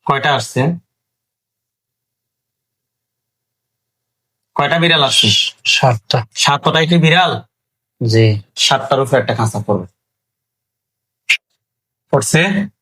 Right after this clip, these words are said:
Speaker 2: জি।
Speaker 1: আলহামদুলিল্লাহ বলুন।
Speaker 2: আলহামদুলিল্লাহ।
Speaker 1: আপনি ওই পুরুষটাকে প্রশ্ন করেন যে, "তুমি আমার কি কি ক্ষতি করছো?"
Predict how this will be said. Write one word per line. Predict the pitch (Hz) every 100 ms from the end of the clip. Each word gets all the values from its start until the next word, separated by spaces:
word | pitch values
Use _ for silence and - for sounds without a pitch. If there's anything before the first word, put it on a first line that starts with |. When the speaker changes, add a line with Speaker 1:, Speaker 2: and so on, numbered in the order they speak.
| _ _ _ _
Speaker 2:
জি। | 123 113 117 110 - -
Speaker 1:
আলহামদুলিল্লাহ | 127 160 147 135 127 120
বলুন। | 117 110 101
Speaker 2:
আলহামদুলিল্লাহ। | 113 104 113 110 107 104 104 113 - - - - - - - - _ -
Speaker 1:
আপনি | 160 170 175 190 202 _ -
ওই | 208 226
পুরুষটাকে | - 175 185 - 170 170
প্রশ্ন | 170 151 - 151
করেন | 131 127 113 139 160 _ _ _ _ _ _ -
যে, | 139
"তুমি | 139 139
আমার | 160 147 151
কি | - 185
কি | 190 175
ক্ষতি | 143 147
করছো?" | 139 120 -